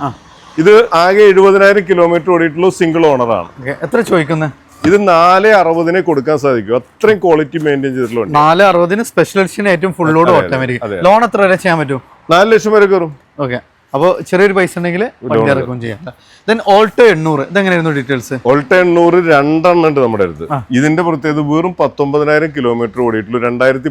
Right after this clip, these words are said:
Speaker 2: പതിനേഴ് മോഡൽ. ഒരു മേജർ സ്ക്രാച്ച് പോലും കാണിക്കാൻ കഴിയില്ല. ഈ ബമ്പറിനുള്ള ചെറിയ സ്ക്രാച്ച് അല്ലാതെ
Speaker 1: ഓക്കെ.
Speaker 2: ചെയ്ത് സാധാരണ
Speaker 1: ആകെ
Speaker 2: നമ്മള്
Speaker 1: ഈ ഒരു സ്ക്രാച്ച് മാത്രമാണ്
Speaker 2: മാത്രമാണ്
Speaker 1: പ്രോബ്ലം
Speaker 2: ഉള്ളത്.
Speaker 1: ആണെന്ന്
Speaker 2: അത്
Speaker 1: പറയുന്നത്.
Speaker 2: മാത്രമല്ല,
Speaker 1: ഉം.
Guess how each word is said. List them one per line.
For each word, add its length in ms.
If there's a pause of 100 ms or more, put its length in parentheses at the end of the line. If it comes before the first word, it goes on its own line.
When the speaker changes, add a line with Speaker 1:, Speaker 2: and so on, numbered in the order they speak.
Speaker 2:
പതിനേഴ് 420
മോഡൽ. 460
ഒരു 160
മേജർ 480
സ്ക്രാച്ച് 640
പോലും 300
കാണിക്കാൻ 320
കഴിയില്ല. 200
ഈ 40
ബമ്പറിനുള്ള 640
ചെറിയ 300
സ്ക്രാച്ച് 420
അല്ലാതെ 380 (180)
Speaker 1:
ഓക്കെ. 120
Speaker 2:
ചെയ്ത് 220
സാധാരണ 400
Speaker 1:
ആകെ 180
Speaker 2:
നമ്മള് 320 (100)
Speaker 1:
ഈ 160
ഒരു 100
സ്ക്രാച്ച് 500
മാത്രമാണ് 420
Speaker 2:
മാത്രമാണ് 320
Speaker 1:
പ്രോബ്ലം 280
Speaker 2:
ഉള്ളത്. 80
Speaker 1:
ആണെന്ന് 180
Speaker 2:
അത് 60
Speaker 1:
പറയുന്നത്. 220
Speaker 2:
മാത്രമല്ല, 600
Speaker 1:
ഉം. 100